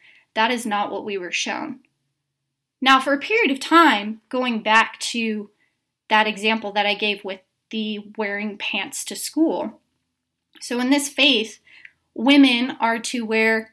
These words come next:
skirts that are below the knees. They are not to wear makeup. They are not to cut their hair. They are to live modestly, is how they define that. Now,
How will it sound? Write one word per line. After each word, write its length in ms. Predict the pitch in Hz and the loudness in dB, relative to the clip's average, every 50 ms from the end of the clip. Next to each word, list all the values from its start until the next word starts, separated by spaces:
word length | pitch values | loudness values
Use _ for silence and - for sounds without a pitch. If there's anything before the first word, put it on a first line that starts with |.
| _ | _
skirts 640 | - - - - - - 214 208 214 277 269 - - - | -14 -12 -12 -10 -8 -6 -6 -6 -6 -6 -8 -8 -6 -2
that 180 | - 208 202 214 | -2 -2 0 -2
are 100 | 214 202 | -4 -6
below 340 | 185 208 190 196 196 202 | -6 -8 -8 -8 -6 -2
the 100 | 220 311 | 2 4
knees. 580 | 320 311 277 233 240 277 269 - - - - _ _ _ _ _ _ _ _ _ _ _ _ _ _ _ - | 6 6 6 4 2 0 -2 -4 -8 -10 -12 _ _ _ _ _ _ _ _ _ _ _ _ _ _ _ -2
They 120 | 233 220 | 0 0
are 80 | 214 220 | 2 2
not 220 | 220 220 202 - - | 2 0 0 -2 -6
to 80 | - | -8
wear 160 | 202 202 202 | -6 -6 -4
makeup. 480 | 196 226 277 294 294 330 330 330 330 - - - _ _ _ _ _ _ _ _ | 2 4 4 4 4 4 2 0 -2 -6 -16 -20 _ _ _ _ _ _ _ _
They 160 | - 214 214 214 | -4 -2 0 0
are 120 | 202 208 | -2 -2
not 460 | 214 220 233 240 233 233 226 - - | -2 -2 0 0 2 0 0 -2 -4
to 300 | - - - 233 240 226 226 | -8 -6 -6 -6 -6 -6 -6
cut 220 | - 220 185 - | -8 -8 -8 -8
their 140 | 196 190 - | -8 -10 -8
hair. 520 | - - - 277 269 269 277 277 277 - _ _ _ _ _ _ _ _ _ - | -2 4 4 6 6 6 4 4 0 -4 _ _ _ _ _ _ _ _ _ -4
They 140 | - 233 226 | 0 0 2
are 100 | 226 220 | 0 0
to 120 | - 254 | -4 -6
live 260 | 233 220 220 220 214 | -4 -2 -2 0 0
modestly, 920 | 220 214 208 214 214 208 208 208 208 208 - - - - - - - 277 _ _ _ _ _ _ _ _ _ _ _ | -2 -2 0 2 2 2 2 0 -2 -6 -8 -10 -10 -10 -12 -12 -12 -16 _ _ _ _ _ _ _ _ _ _ _
is 160 | - 214 - - | -6 -6 -6 -4
how 120 | - 202 | -6 -6
they 140 | 202 214 202 | -6 -6 -10
define 380 | 220 - - - 214 190 - | -10 -8 -4 -2 -2 -2 -2
that. 200 | - 87 - - - _ _ _ _ _ _ _ _ _ _ _ _ _ _ _ _ _ _ _ _ _ _ _ _ _ _ _ _ _ _ - | -2 -4 -6 -6 -10 _ _ _ _ _ _ _ _ _ _ _ _ _ _ _ _ _ _ _ _ _ _ _ _ _ _ _ _ _ _ -2
Now, 640 | 254 254 269 269 247 233 226 226 220 214 214 - | 2 4 6 6 6 6 4 4 4 2 -2 -8